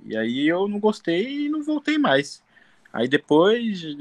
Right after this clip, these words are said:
lá, quando eu já tava no colegial, um outro amigo meu que era da temi me levou lá, gostei, eu e o Alan, né? Vocês também conhecem o Alan, meu amigo. E a gente foi lá, gostamos e começamos a treinar lá. Então meio que foi assim.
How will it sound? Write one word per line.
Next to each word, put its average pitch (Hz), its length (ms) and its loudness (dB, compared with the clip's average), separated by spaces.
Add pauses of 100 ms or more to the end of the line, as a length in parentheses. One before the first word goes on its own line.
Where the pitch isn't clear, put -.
lá, 170 360 -2
quando 156 200 -4
eu 156 60 -2
já 156 80 -2
tava 160 280 -2
no 196 100 -8
colegial, 175 800 0 (380)
um 131 140 -4
outro 170 240 0
amigo 170 220 -4
meu 156 260 2
que - 160 -6
era 143 160 2
da 139 120 2
temi 180 520 0 (840)
me 123 100 -6
levou 131 320 2
lá, 175 480 0 (520)
gostei, 147 600 2
eu 151 100 8
e 147 40 2
o 127 120 4
Alan, 143 220 2
né? 120 120 -6
Vocês - 200 -16
também 107 200 -8
conhecem 104 400 -6
o 95 80 -4
Alan, 110 160 -4
meu 101 120 -6
amigo. 104 240 -8 (680)
E 101 200 -4
a 104 100 -2
gente 117 240 -8
foi 131 160 0
lá, 123 240 -2
gostamos 151 680 -2
e 190 40 -10
começamos 175 440 -6
a - 40 -10
treinar 165 240 -2
lá. 110 180 -2 (480)
Então 113 220 -2
meio 113 200 0
que - 80 -20
foi 123 200 4
assim. 107 260 -2